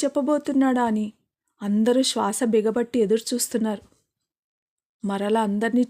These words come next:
చూస్తూ ఆ వ్యక్తి తిరిగి మాట్లాడడం మొదలుపెట్టాడు. "ముప్పై ఏళ్ల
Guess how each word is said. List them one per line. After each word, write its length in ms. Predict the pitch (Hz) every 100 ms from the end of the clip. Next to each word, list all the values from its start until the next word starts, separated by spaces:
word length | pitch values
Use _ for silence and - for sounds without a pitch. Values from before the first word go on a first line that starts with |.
| 240
చూస్తూ 360 | 220 - 202 - _ _ _ _ _ 262
ఆ 160 | 294
వ్యక్తి 520 | 311 240 - - 233 - _ _ -
తిరిగి 280 | 240 233 269
మాట్లాడడం 640 | 247 214 - 233 247 233
మొదలుపెట్టాడు. 680 | 214 220 226 226 226 208 190 _ _ _ _ _ _ _ _ _ _ _ _ _ _ _ _ _ _ _ _ _ _ _ _ _ _ _ 247
"ముప్పై 320 | 247 339 339
ఏళ్ల 420 | 330 330 339 339